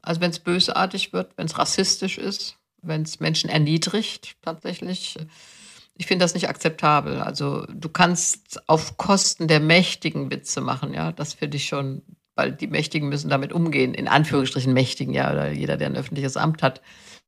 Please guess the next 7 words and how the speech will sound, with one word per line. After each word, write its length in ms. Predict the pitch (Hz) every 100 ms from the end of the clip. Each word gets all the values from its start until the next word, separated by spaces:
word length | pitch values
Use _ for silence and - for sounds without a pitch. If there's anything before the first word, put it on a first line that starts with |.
| - - -
in 140 | - 151
dem 180 | 151 143
Sinne. 340 | 147 143 -
Aber 300 | 143 147 143
wenn's 240 | 156 156
auf 300 | - 143 -
Kosten, 800 | - 170 - - 160 147 143 117